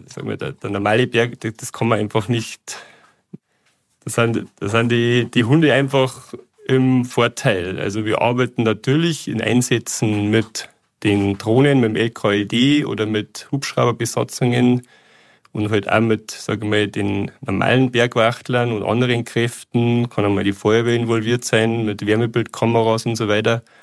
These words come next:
arbeiten wir natürlich zusammen, aber das ist immer eine Teamleistung. Also es ist ja immer eine Ergänzung.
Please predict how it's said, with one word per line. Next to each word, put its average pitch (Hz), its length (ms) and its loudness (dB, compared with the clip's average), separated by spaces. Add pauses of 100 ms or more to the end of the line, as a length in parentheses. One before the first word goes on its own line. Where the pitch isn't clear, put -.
(760)
arbeiten 110 420 0
wir 113 80 2
natürlich 123 400 2
zusammen, 117 580 0
aber 110 200 2
das 110 180 -4
ist 110 160 -6
immer 135 380 2
eine 113 120 -2
Teamleistung. 98 920 -2
Also 98 180 -8
es 101 100 -6
ist 107 120 -6
ja 110 80 2
immer 117 240 2
eine 117 120 4
Ergänzung. 104 800 -4